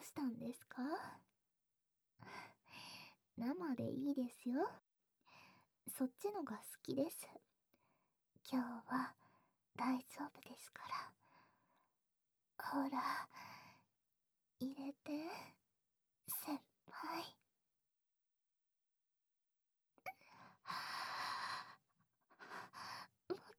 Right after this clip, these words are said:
と奥。いいよ。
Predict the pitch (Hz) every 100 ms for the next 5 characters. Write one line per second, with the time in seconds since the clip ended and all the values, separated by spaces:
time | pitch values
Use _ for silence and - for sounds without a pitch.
0 | - 403 - _ _ _ 494 480 - 480
1 | 480 - - - - - _ _ _ _
2 | - 440 - 403 415 - - - - -
3 | - - _ - 359